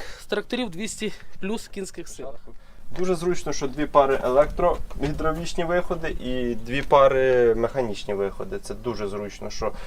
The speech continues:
Speaker 2: він собі підчепив агрегат, і він кнопочку нажав, він опустився, їх можна налаштувати по-різному, що будуть працювати з затримкою, якою потрібно. І так, тут все електровиходи, тут зливи, все, якщо працюють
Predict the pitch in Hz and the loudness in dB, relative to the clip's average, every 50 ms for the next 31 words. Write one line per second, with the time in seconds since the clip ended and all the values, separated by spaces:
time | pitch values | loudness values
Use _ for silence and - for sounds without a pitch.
0 | - - - - - - - - - - 180 - 170 160 147 - 165 - - 240 | -8 -8 -8 -6 -6 -6 -6 -4 -4 -6 -4 -4 -4 -4 -4 -4 -4 -4 -4 -2
1 | - 381 381 339 320 - - - - - - - - - - - - - - - | 0 2 0 0 0 -4 -8 -8 -8 -8 -8 -10 -12 -12 -14 -12 -10 -6 2 4
2 | 175 170 170 175 175 170 180 170 170 165 - - - - 151 156 151 147 - - | 4 6 6 4 4 6 6 6 4 2 -2 -4 -4 -2 0 0 0 0 0 0
3 | 147 139 - 131 - - - 139 147 151 - 160 160 151 131 123 120 117 113 110 | 0 0 -2 -4 -6 -6 -6 -4 -4 -2 -2 -2 -2 -2 -2 -2 -4 -4 -6 -8
4 | - - - - - - 123 120 - 123 - - - 180 175 - - 131 131 131 | -10 -12 -12 -10 -6 -4 -4 -4 -4 -6 -6 -6 -4 -4 -4 -4 -4 -6 -6 -4
5 | 127 - 127 120 113 120 120 117 117 113 107 - - 147 - 117 - - 151 - | -2 -2 0 0 2 2 2 2 2 2 0 -2 -2 0 0 0 0 -2 -4 -6
6 | - 135 135 135 123 - 131 123 117 - - 117 113 120 117 - - 113 98 - | -4 -4 -4 -4 -4 -4 -4 -6 -6 -6 -6 -6 -4 -4 -4 -4 -6 -6 -4 -2
7 | 120 117 113 110 - 117 110 101 110 104 - - - 143 135 127 - 123 117 113 | 0 0 0 0 -2 -6 -6 -6 -6 -8 -6 -6 -4 -4 -4 -4 -4 -6 -6 -6
8 | 113 - - 117 113 110 110 - 113 - - 107 117 113 104 101 101 101 - - | -6 -4 -4 -4 -4 -4 -6 -8 -8 -10 -8 -8 -6 -8 -6 -8 -8 -10 -10 -10
9 | - - - - - - - - - - - - - - 208 202 - - 202 196 | -12 -12 -12 -12 -12 -12 -10 -8 -8 -8 -8 -8 -8 -10 -8 -6 -4 -4 -4 -4
10 | - - - 151 151 - - - - - 147 143 143 139 135 127 120 - - - | -6 -8 -10 -10 -10 -10 -10 -10 -8 -4 -2 2 2 2 2 2 0 -4 -6 -10
11 | - - - - - 131 147 160 151 - - 151 139 139 135 135 - 135 120 117 | -10 -8 -6 -4 -2 -2 -2 -2 -2 -4 -6 -6 -4 -4 -4 -4 -4 -6 -6 -6
12 | 120 117 117 - 113 95 - 104 107 - 131 131 143 143 135 131 117 - - - | -8 -10 -10 -10 -10 -10 -8 -8 -8 -4 -2 -2 -2 -2 -4 -6 -8 -10 -10 -10
13 | 113 110 - - - 117 110 - - - 113 - - - 117 110 110 107 107 - | -10 -8 -8 -8 -8 -8 -8 -8 -8 -8 -8 -6 -6 -6 -6 -4 -4 -6 -6 -8
14 | - - | -8 -8